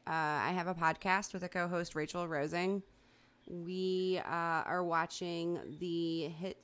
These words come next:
T V show Quantum Leap.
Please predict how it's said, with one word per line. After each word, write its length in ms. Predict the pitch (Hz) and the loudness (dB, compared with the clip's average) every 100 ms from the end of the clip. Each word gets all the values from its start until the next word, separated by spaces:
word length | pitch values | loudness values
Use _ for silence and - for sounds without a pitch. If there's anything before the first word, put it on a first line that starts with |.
| - | -14
T 220 | - 226 196 | -8 -4 0
V 180 | 165 | 0
show 680 | 156 - 143 123 131 190 240 - _ _ - - - - - - - _ _ _ _ | 0 -2 0 0 0 -2 -4 -10 _ _ -20 -20 -20 -20 -20 -20 -20 _ _ _ _
Quantum 580 | - 196 175 175 262 262 | -2 4 4 4 2 4
Leap. 340 | 185 165 240 | 6 4 2